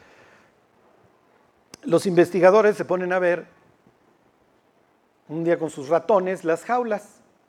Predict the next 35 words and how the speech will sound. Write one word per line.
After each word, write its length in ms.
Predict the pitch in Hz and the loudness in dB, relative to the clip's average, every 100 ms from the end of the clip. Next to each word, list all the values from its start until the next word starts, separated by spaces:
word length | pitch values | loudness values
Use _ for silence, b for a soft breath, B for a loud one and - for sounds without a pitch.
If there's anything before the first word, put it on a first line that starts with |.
| _ _ b b b b - | _ _ b b b b -6
Y 60 | |
entonces 380 | 214 214 262 254 | -2 0 0 2
llega 160 | 202 233 | 4 4
el 100 | 214 | 4
investigador, 840 | 208 190 220 202 214 233 233 214 | -2 -2 0 4 4 6 4 2
saca 300 | - 180 - | 2 0 2
al 80 | 156 | 0
ratón, 580 | 151 165 226 214 208 190 | 2 0 2 2 0 -2
lo, 460 | 156 139 135 135 135 | -2 -2 -4 -6 -8
lo, 180 | 139 147 147 - - | -10 -10 -14 -16 -14
ahí, 180 | 185 | -12
pues, 140 | 156 123 - 120 - _ | -12 -14 -20 -20 -20 _
pa' 80 | 175 | -6
lo 100 | 190 | -2
que 120 | 220 | -2
sea, 280 | - 277 269 | 2 2 2
que 60 | |
lo 100 | 170 | -2
esté 480 | 151 196 190 180 151 131 - - | -4 0 2 2 0 -2 -16 -8
checando 400 | - 180 220 226 | -6 4 4 6
y 40 | |
lo 80 | 233 | 4
vuelve 240 | 165 185 190 | 4 4 4
a 60 | |
meter, 400 | 190 185 185 170 B B B | 2 0 0 0 B B B
y 100 | 196 | 4
el 80 | 202 | 4
ratoncito 920 | 190 190 190 185 - 254 - 190 226 - | 6 2 0 -4 -4 -4 0 0 0 -6
entra 340 | 180 185 196 | -4 0 0
temblando 420 | 190 165 151 160 | 0 -2 -2 -2
otra 180 | 165 143 | -2 -2
vez 180 | 139 180 | -2 -2
a 40 | |
la 120 | 180 | -2
rata. 380 | 214 262 277 - | -2 -6 -6 -12